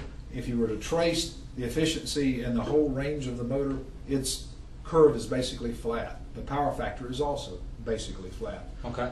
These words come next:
Speaker 1: Uh, we, we don't outreach the motor. Uh, the reason that we shut the machine off at a particular point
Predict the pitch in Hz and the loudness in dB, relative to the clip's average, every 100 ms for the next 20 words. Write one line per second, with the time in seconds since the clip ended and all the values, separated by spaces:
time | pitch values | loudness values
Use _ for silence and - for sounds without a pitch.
0 | 127 117 117 - 117 180 175 131 139 185 | 0 2 2 0 4 4 4 0 4 6
1 | 196 180 165 143 120 160 - - 113 131 | 6 4 2 0 0 -2 -2 -6 -4 0
2 | 147 - - - - - - 113 113 110 | 0 0 -8 -12 -12 -12 -8 -2 0 2
3 | 113 147 131 127 123 127 131 123 151 - | 4 4 4 0 0 0 0 2 2 0
4 | 123 120 139 131 135 120 117 123 135 135 | -4 -4 -4 -2 -4 -4 -6 -4 -4 -2
5 | 123 - 135 117 | -4 -4 -4 -4